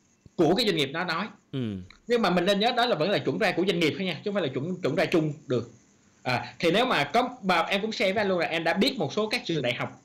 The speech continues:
Speaker 1: lớn ở Việt, xin lỗi, một số trường đại học tư mà
Speaker 2: Ừ.
Speaker 1: lớn ở Việt Nam
Speaker 2: Ờ.
Speaker 1: là họ đã sẵn sàng nhận theo đơn đặt hàng của doanh nghiệp để họ làm như vậy.
Speaker 2: Đó cũng là một cách,
Speaker 1: Nhưng
Speaker 2: đúng
Speaker 1: mà
Speaker 2: không?
Speaker 1: rõ ràng,
Speaker 2: Ừ.
Speaker 1: đúng, đó là một cách, nhưng mà đó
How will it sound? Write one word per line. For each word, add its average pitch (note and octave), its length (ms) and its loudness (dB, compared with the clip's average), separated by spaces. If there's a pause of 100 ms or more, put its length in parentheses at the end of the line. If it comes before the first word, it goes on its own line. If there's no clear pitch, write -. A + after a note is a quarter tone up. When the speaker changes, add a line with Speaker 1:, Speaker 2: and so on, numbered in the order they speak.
(120)
Speaker 1:
lớn F#3+ 380 4
ở D3+ 120 0
Việt, C#3 240 -4
xin G3+ 160 0
lỗi, D3+ 140 2
một D#3 180 -4
số A3 140 2
trường E3 100 0
đại C#3 80 -2
học B2+ 200 -4
tư G#3+ 280 4 (180)
mà C3 140 -4
Speaker 2:
Ừ. C3 80 2
Speaker 1:
lớn F#3+ 220 4
ở G3 80 -2
Việt C3+ 140 -4
Nam E3+ 200 0 (140)
Speaker 2:
Ờ. A2 240 -2
Speaker 1:
là C3 120 -2
họ C3 220 -2
đã D#3 120 0
sẵn E3 200 -4
sàng C#3+ 240 -2
nhận B2+ 140 -2 (140)
theo E3+ 120 -4
đơn D#3+ 200 0
đặt C3+ 140 -4
hàng C3 220 -2
của D3+ 120 -2
doanh D#3 140 0
nghiệp C3+ 240 2 (240)
để A#2+ 120 -2
họ B2 160 -2
làm B2 240 2
như C#3 80 0
vậy. G#2+ 160 -4 (120)
Speaker 2:
Đó E3+ 140 0
cũng F3 140 0
là D3 80 2
một A#2 120 -2
cách, D#3+ 140 0
Speaker 1:
Nhưng G3 120 4
Speaker 2:
đúng - 20 4
Speaker 1:
mà F3 60 4
Speaker 2:
không? D#3+ 80 4
Speaker 1:
rõ F#3+ 100 4
ràng, F3 220 2
Speaker 2:
Ừ. A#2 240 -8 (280)
Speaker 1:
đúng, B3 220 2
đó C4 80 2
là A#3 100 0
một C#3+ 180 -4
cách, A3+ 160 0 (260)
nhưng G#3 100 -2
mà F#3+ 60 2
đó A3+ 240 0